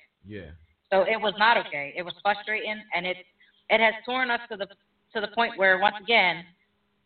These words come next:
Speaker 2: me and my side partner, Mike, can't even go out and enjoy what we actually are doing, which is community policing, because no one wants to interact with us.
Speaker 1: Yeah, yeah,
Speaker 2: And
Speaker 1: yeah.
Speaker 2: we're at a point where, at this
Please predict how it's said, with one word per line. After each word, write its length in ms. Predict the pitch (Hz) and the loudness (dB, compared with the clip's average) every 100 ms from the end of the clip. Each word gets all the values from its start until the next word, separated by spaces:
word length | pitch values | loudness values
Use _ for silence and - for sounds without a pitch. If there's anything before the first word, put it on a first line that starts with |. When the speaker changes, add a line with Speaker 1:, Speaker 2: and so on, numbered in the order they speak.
| _ _ - | _ _ -4
Speaker 2:
me 140 | 233 | 0
and 200 | 220 208 | 0 0
my 140 | 190 185 | 0 2
side 180 | 240 247 247 | 4 2 2
partner, 240 | 185 170 | -4 -4
Mike, 280 | 185 233 190 190 | 0 0 0 -4
can't 140 | 202 196 | -10 -10
even 180 | 190 175 | -10 -6
go 100 | 190 | 0
out 200 | 190 185 180 | 2 2 0
and 100 | 180 | -8
enjoy 320 | 170 185 208 | -8 -6 -6
what 200 | 180 - | -6 -6
we 200 | 196 190 | -4 2
actually 420 | 175 175 180 175 | 2 0 -8 -6
are 80 | 151 143 | -6 -2
doing, 300 | 208 220 160 165 | 0 0 -2 -8
which 180 | 165 | -8
is 160 | 165 156 - _ _ _ _ _ _ _ _ _ - | -8 -8 -12 _ _ _ _ _ _ _ _ _ 2
community 480 | 208 214 208 190 180 | 4 6 4 4 2
policing, 480 | 185 233 233 143 160 | 2 2 0 -6 -4
because 220 | 175 175 | 0 2
no 140 | 185 185 | 4 4
one 140 | 180 | 4
wants 160 | 175 175 | 0 0
to 100 | 151 | 2
interact 380 | 165 160 165 160 | 4 6 4 0
with 100 | - | -14
us. 180 | - - 101 | -20 -20 -14
Speaker 1:
Yeah, 360 | 104 107 98 90 90 - | -10 -8 -10 -12 -18 -16
yeah, 260 | 98 107 185 | -10 -2 2
Speaker 2:
And 400 | 185 175 170 165 - _ | 4 2 -2 -10 -16 _
Speaker 1:
yeah. 520 | 101 117 120 123 110 | -10 -8 -6 -6 -2
Speaker 2:
we're 120 | 196 226 | 2 4
at 200 | 233 226 | 4 2
a 140 | 220 | 0
point 240 | 240 269 262 | 0 -2 -2
where, 400 | 202 196 185 175 170 _ _ _ _ _ - | -4 0 0 -2 -8 _ _ _ _ _ -6
at 120 | 196 | -6
this 100 | 196 | -4